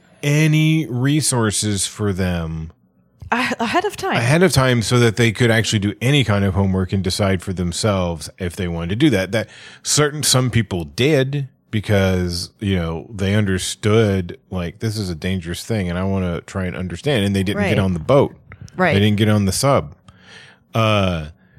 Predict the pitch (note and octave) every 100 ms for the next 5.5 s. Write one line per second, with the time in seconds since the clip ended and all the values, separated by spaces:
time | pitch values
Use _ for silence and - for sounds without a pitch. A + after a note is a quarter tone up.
0 | _ _ G#2+ C3+ C3 C3 B2 G#2 _ _
1 | _ _ - _ - - - _ _ _
2 | _ _ - - - E3 E3 D#3+ D3 -
3 | A#2 C3+ G2+ B2+ A#2+ G2+ B2+ A#2 - -
4 | C#3 C#3 D3 C#3+ - - A2+ B2 - C3
5 | D3 F#3+ F#3 E3